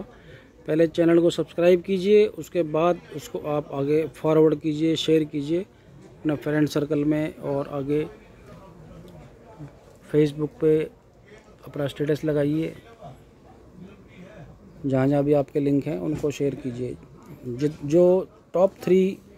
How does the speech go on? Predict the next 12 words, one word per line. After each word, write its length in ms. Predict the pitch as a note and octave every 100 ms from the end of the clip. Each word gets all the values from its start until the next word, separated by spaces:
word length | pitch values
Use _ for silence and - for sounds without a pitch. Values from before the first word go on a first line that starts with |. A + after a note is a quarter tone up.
| - - - _ -
आपके, 340 | D3+ - - D#3+ D#3 D#3
ए, 520 | - C3+ C3+ C3 B2+ C3
share 240 | - E3
करने 280 | E3+ E3 D#3+
वाले 180 | D3+ D3+
होंगे 280 | C#3+ D#3 G#3
हमारे 440 | - C3+ D3+ D3+ D3
list 280 | D3+ -
में 120 | D#3 D3
जो 120 | D3
match 240 | D3 D3
करेंगे 360 | - D#3+ F3 G#3